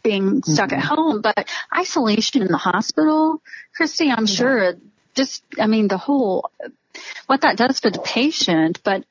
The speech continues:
Speaker 1: everyone there just is feeling that, that pain.
Speaker 2: Well, I think Doctor Merritt, you know, uh, talked about that a little bit earlier whenever she, you know, she talked about, you know, having to be by yourself.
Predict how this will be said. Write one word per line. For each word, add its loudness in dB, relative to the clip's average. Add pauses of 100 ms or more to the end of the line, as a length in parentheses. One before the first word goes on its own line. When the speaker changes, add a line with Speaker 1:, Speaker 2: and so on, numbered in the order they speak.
(120)
Speaker 1:
everyone 0
there 2
just -2
is 0
feeling 2
that, 0 (300)
that -2
pain. 0 (480)
Speaker 2:
Well, 2
I 0
think 0
Doctor 0
Merritt, 2
you 2
know, 4 (120)
uh, 2
talked -2
about 0
that 0
a -2
little 2
bit 0
earlier 2
whenever -2
she, -2
you 2
know, 0
she -2
talked -2
about, 0
you 2
know, 0
having 0
to 4
be 2
by 0
yourself. 0